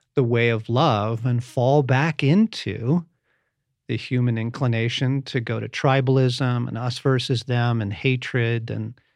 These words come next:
and I, I'm not saying things like global <laughs> politics are not important. I'm not saying that difficult decisions are not important. I'm not saying that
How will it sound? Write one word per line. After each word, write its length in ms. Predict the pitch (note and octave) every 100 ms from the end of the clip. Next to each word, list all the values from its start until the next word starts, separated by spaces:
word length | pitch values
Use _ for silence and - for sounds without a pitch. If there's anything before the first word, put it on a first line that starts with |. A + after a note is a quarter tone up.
| _ _ _
and 80 | A#2
I, 160 | F3+ C4
I'm 160 | G#3
not 180 | B3+ F3
saying 380 | - A#3+ C4 D#3
things 380 | - D3+ D3 -
like 260 | C#3+ B2+ - -
global 340 | C3 A3+ A3+
<laughs> 140 | - -
politics 500 | G#3+ F#3 D3 B2+ C#3+
are 80 |
not 220 | C3+ E3+ F3
important. 480 | D3+ A#3 E4 F3+
I'm 180 | G#2+ C3
not 220 | D#3 F3
saying 360 | - - G#3 G3
that 200 | D#3+ A#2+
difficult 500 | D3+ D3+ F#3+ F#3+ G3
decisions 680 | G#3+ - B3+ C#4+ C#4 G#3 -
are 80 | B2+
not 200 | A2+ G#2
important. 500 | A#2 - - D3 B2
I'm 100 | G2+
not 200 | A#2 A#2+
saying 400 | - C3 B2+ C3
that 180 | C#3 D3+